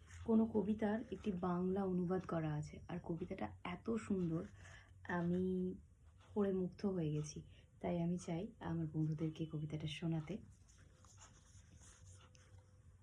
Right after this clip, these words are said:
কবিতাটার নাম আমি জানি না, আহ, উম,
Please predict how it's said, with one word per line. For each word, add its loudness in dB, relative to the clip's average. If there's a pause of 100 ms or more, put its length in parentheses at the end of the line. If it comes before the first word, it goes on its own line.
(220)
কবিতাটার 2
নাম 4
আমি 2
জানি 2
না, 0 (920)
আহ, -2 (1000)
উম, -2